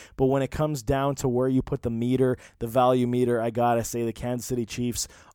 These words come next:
are the better club at the receiver position. When it comes to tight end, this is as equal as it can possibly get? Can it, I mean, can it get any more equal than, uh, George Kittle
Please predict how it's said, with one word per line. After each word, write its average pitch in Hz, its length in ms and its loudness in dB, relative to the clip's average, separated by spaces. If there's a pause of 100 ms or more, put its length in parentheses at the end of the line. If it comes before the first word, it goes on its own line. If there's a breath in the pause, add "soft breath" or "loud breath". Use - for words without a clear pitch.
(120)
are 135 280 8
the 127 140 0
better 120 340 4
club 117 540 0
at 113 220 -4
the 113 100 -4
receiver 110 560 -4
position. 117 720 0
When 127 120 -2
it 123 80 -4
comes 160 260 -2
to 156 80 -8
tight 151 360 0
end, 151 300 2 (360 loud breath)
this 170 280 0
is 131 160 0
as 117 240 -4
equal 135 500 0
as 113 240 -4
it 117 80 -6
can 113 220 -6
possibly 110 880 -6 (200)
get? 139 320 0
Can 139 200 -4
it, 156 120 -2 (160)
I 143 80 -6
mean, 156 180 -2
can 190 280 -2
it 165 160 -4
get 147 240 0
any 151 200 -4
more 156 240 -2
equal 123 480 -2 (240 loud breath)
than, 123 280 -2
uh, 117 200 0
George 131 360 -2
Kittle 127 440 2